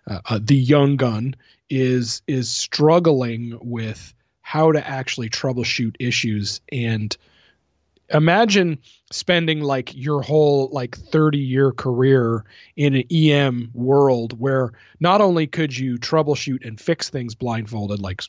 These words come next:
like Steve Kordick, for example, but you could also build a machine blindfolded. Well, well, Barry can't do either of those in this era, and he has only been in the industry for a few years.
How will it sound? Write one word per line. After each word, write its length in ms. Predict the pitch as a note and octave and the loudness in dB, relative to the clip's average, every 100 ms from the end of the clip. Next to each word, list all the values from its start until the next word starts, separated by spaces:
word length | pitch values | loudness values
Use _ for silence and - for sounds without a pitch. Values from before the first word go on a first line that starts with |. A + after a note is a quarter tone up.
| G2+ | -10
like 160 | F#2+ | -6
Steve 300 | - D#3 A2+ | 0 2 2
Kordick, 320 | - A#2 G#2+ | 0 0 0
for 140 | - G2 | -2 -8
example, 580 | - F#2 F2 F2+ D3+ - _ _ _ _ | -6 -6 -6 -4 -4 -6 _ _ _ _
but 180 | C3 D#3+ | 0 2
you 120 | D3+ | 2
could 100 | D#3+ | 2
also 480 | D3+ D#3 D#3 C#3 A#2+ - _ _ A#2 | 4 4 2 0 -2 -8 _ _ -4
build 380 | A2+ F3+ G#3 D3 | 2 4 4 2
a 40 | |
machine 460 | B2+ A#2 - A#2 G2+ | -4 -8 -12 -12 -16
blindfolded. 720 | G2 F#2+ F#2+ - G2 F2+ E2 _ _ _ _ - | -16 -16 -18 -20 -20 -20 -20 _ _ _ _ -16
Well, 140 | A#2 | -12
well, 220 | C3+ A#2+ - _ A#2 | -8 -8 -10 _ -16
Barry 300 | - D3+ E3+ | 0 4 4
can't 260 | C#3+ D3+ C3 | 2 0 0
do 140 | C3 | 0
either 400 | B2 G3 G3 C#3 | 2 4 6 6
of 100 | A#2+ | 4
those 440 | A#2 A2 G#2 A2 - _ _ | -2 -6 -6 -10 -12 _ _
in 220 | - B2+ A#2 | -8 -6 -4
this 200 | A#2 - | -4 -4
era, 360 | B2 A2 G#2 - | -4 -4 -6 -4
and 160 | B2 | -2
he 220 | G#2+ A#3 | 4 6
has 240 | F3 D3 B2+ | 8 6 4
only 240 | C3 B2+ | 0 -2
been 180 | A#2 A#2 | -4 -4
in 140 | A2+ | -4
the 100 | A2 | -4
industry 380 | A2 A2+ - A2+ | -4 -6 -6 -6
for 200 | - G#2 | -4 -6
a 60 | G2 | -6
few 200 | A2 G2+ | -2 -2
years. 560 | G2 D#2 - - - | 0 0 0 -4 -8